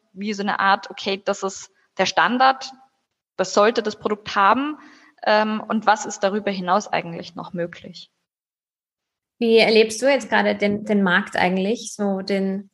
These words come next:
Speaker 2: Nachhaltigkeitsmarkt oder diesen auch Plastic-Free-Markt? Wie, wie entwickeln sich da die Startups oder die Produkte auch?
Speaker 1: Ich find's total spannend, sei es jetzt, wenn man in die Drogerie geht und sieht, dass die Regale mit den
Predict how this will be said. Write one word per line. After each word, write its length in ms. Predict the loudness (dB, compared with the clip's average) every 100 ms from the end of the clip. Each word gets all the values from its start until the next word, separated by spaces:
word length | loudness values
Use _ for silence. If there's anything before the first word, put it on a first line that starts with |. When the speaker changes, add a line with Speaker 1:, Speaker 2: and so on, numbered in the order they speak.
| 0
Speaker 2:
Nachhaltigkeitsmarkt 1400 | 4 4 4 2 2 0 2 0 2 2 6 4 2 -4
oder 200 | -2 -2
diesen 400 | -2 -2 -2 -2
auch 220 | -4 -4 2
Plastic-Free-Markt? 1800 | 4 2 0 -4 -4 -4 4 6 6 6 4 2 0 2 2 0 -8 -6
Wie, 300 | -4 -2 0
wie 120 | 2
entwickeln 520 | 2 0 0 2 2
sich 180 | 0 -2
da 400 | 0 4 2 2
die 180 | -2 -4
Startups 720 | 0 0 0 0 0 -2 -8
oder 420 | -4 0 0 -2 _ -20 -20 _
die 80 | -4
Produkte 680 | 2 2 4 0 2 2 4
auch? 340 | 2 0 -8 -18 _ _ _ _ _ _ _ _ _ _ _ _
Speaker 1:
Ich 80 | 0
find's 220 | 2 2
total 340 | -2 0 2 2
spannend, 540 | 2 2 2 -2 -2 -8 -18 -14
sei 160 | 2 4
es 80 | 4
jetzt, 180 | 0 2
wenn 140 | 2
man 140 | 2
in 120 | -2 -4
die 160 | -6
Drogerie 540 | -6 -2 0 0 -4 -4
geht 300 | -4 -2 -4
und 240 | -6 -4
sieht, 340 | -4 -4 -4
dass 300 | -4 -4 -6
die 160 | -8 -4
Regale 500 | -4 0 2 4 2
mit 240 | 0 -2
den 240 | -2 -2